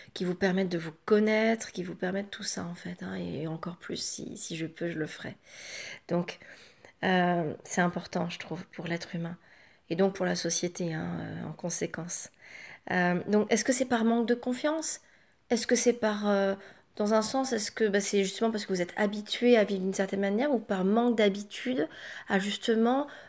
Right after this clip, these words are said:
euh, bah, les, les explorer, les découvrir, les développer, ces talents ? démarrez déjà, un premier pas. Euh,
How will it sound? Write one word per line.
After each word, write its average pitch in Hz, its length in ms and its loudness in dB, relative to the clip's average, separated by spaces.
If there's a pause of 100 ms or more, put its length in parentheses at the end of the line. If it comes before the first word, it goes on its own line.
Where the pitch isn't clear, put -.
(120)
euh, 190 180 6
bah, 196 180 4
les, 190 440 6
les 185 380 4
explorer, 262 580 4
les 208 180 6
découvrir, 240 640 2
les 196 140 6
développer, 240 680 4
ces - 200 -4
talents ? 233 340 0 (1040)
démarrez 233 580 4
déjà, 180 340 0 (220)
un 233 80 2
premier 254 340 4
pas. 170 260 -4 (800)
Euh, 185 840 2